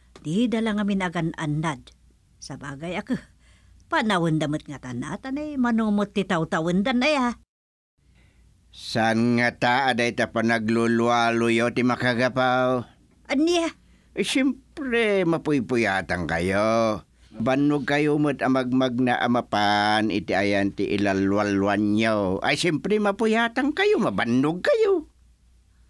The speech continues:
Speaker 1: Mabalin nga ada pa ka inaigan dayta.
Speaker 2: Saan yo met nga ipanamin a pigsayo dita, ah?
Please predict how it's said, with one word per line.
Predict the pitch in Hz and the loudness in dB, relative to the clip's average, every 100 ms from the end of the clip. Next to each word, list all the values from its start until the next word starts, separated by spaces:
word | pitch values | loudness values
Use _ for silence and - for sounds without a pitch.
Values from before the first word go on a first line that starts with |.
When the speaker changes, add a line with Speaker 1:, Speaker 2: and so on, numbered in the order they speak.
| - | -12
Speaker 1:
Mabalin | 269 311 302 285 202 220 339 - | -6 -4 0 0 0 0 -4 -12
nga | 349 320 294 254 | -12 -6 -4 -2
ada | 262 | -4
pa | 254 233 | -4 -2
ka | 233 | 0
inaigan | 220 220 208 190 175 170 | 0 2 2 2 0 0
dayta. | 147 135 139 175 _ _ _ _ _ _ | -4 -6 -12 -18 _ _ _ _ _ _
Speaker 2:
Saan | - 101 107 113 | -20 -14 -10 -8
yo | 117 | -8
met | 123 113 | -6 -2
nga | 120 | 0
ipanamin | 117 120 113 113 110 113 117 | 2 2 0 2 2 2 0
a | - | 0
pigsayo | 107 95 110 107 101 | -2 0 0 2 2
dita, | 98 90 127 120 120 131 | 0 -2 0 0 2 2
ah? | 135 | 0